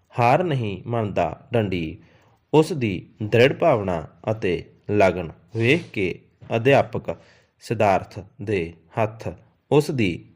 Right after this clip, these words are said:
ਮਦਦ ਲਈ ਅੱਗੇ ਵੱਧਦੇ ਹਨ। ਡੰਡੀ। ਸਿਧਾਰਥ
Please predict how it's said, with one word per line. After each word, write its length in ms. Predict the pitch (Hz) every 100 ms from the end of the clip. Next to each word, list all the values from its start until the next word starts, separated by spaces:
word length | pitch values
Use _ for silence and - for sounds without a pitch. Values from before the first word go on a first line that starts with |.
| 113
ਮਦਦ 420 | 117 113 120 160
ਲਈ 320 | 170 107 87 - -
ਅੱਗੇ 360 | 110 98 90 87 - -
ਵੱਧਦੇ 420 | 113 120 127 185
ਹਨ। 280 | 147 123 175
ਡੰਡੀ। 440 | 147 98 87 82 82 _ - - _
ਸਿਧਾਰਥ 580 | - 110 104 95 - -